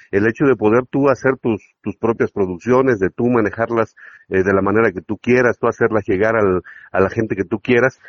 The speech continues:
Y bueno, yo en mi caso no, no quito el dedo del renglón, eh,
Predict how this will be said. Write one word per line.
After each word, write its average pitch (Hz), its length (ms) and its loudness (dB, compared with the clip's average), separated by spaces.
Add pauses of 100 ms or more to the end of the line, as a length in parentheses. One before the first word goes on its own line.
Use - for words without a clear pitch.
(220)
Y 214 160 2
bueno, 131 260 2
yo 120 220 4
en 127 80 2
mi 135 100 2
caso 127 320 -2
no, 113 300 2
no 113 400 2
quito 107 260 -4
el 110 80 0
dedo 117 220 4
del 113 80 2
renglón, 110 480 0 (320)
eh, 87 580 2